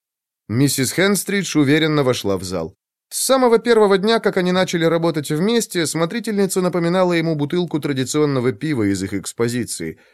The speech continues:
крепкая, темнокожая, словно выдутая мастером из прочного стекла. Посетительница потянулась к ней, будто хотела вцепиться в её руку так же, как в своего спутника. Миссис Хенстридж не отшатнулась. Напротив, она шагнула вперёд.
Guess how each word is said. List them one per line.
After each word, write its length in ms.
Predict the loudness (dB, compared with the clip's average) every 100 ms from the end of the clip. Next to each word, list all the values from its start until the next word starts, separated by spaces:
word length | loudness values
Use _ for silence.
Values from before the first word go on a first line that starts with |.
| _ _
крепкая, 560 | -2 2 2 2 0 0
темнокожая, 880 | -2 -2 -2 0 0 2 2 0 -4 _
словно 420 | -2 2 4 4
выдутая 440 | 2 2 4 4 4
мастером 500 | 2 0 0 2 0
из 80 | 0
прочного 500 | 2 2 0 -4 -4
стекла. 500 | -8 -8 -8 -10 -14 _ _ _ _ _ _ _ _ _ _ _ 0
Посетительница 720 | 0 0 -2 0 0 0 0
потянулась 600 | 0 0 2 2 0 -2
к 60 | -2
ней, 220 | 0 0
будто 320 | 0 -2 -2
хотела 380 | -2 0 2 0
вцепиться 480 | 0 -4 -4 -2 0
в 60 |
её 160 | 4 4
руку 280 | 2 0 -2
так 220 | -2 -2
же, 100 | -2
как 200 | -2 -4
в 80 | -4
своего 320 | 0 2 0
спутника. 560 | -4 -8 -8 -12 -18 _ _ _ _ _ _ _ 0
Миссис 320 | 0 0 0
Хенстридж 640 | 2 2 0 -4 -4 -4 -2
не 120 | -2
отшатнулась. 840 | 0 -2 -2 -2 -2 -6 -14 -20 _
Напротив, 640 | -2 0 2 2 2 -2 -2
она 220 | -2 0
шагнула 420 | -2 0 0 0
вперёд. 440 | 0 0 0 -2